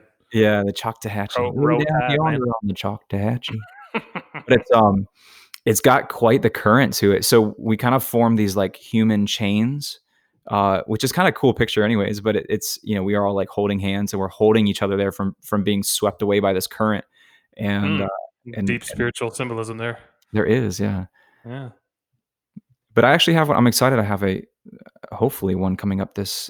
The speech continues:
Speaker 1: this coming Sunday.
Speaker 2: Oh, right on. That's awesome,
Speaker 1: Yeah.
Speaker 2: man.
Speaker 1: If not two, so we'll see. We'll see.
Speaker 2: Yeah.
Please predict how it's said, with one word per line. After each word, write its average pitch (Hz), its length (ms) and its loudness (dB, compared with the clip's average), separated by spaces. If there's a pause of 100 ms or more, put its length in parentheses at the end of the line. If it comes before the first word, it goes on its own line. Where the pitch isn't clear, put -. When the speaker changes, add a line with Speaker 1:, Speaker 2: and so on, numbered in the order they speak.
Speaker 1:
this - 160 -8
coming 110 260 -2
Sunday. 92 480 -6 (240)
Speaker 2:
Oh, 170 180 -4
right 143 200 -4
on. 165 220 -6 (160)
That's - 180 -18
awesome, - 280 -14
Speaker 1:
Yeah. 113 80 -10
Speaker 2:
man. 117 80 -12 (300)
Speaker 1:
If - 140 -12
not 104 200 -2
two, 113 340 -4
so 98 260 -6
we'll 107 160 -8
see. 98 460 -8
We'll 123 120 -8
see. 156 60 -8
Speaker 2:
Yeah. 127 60 -14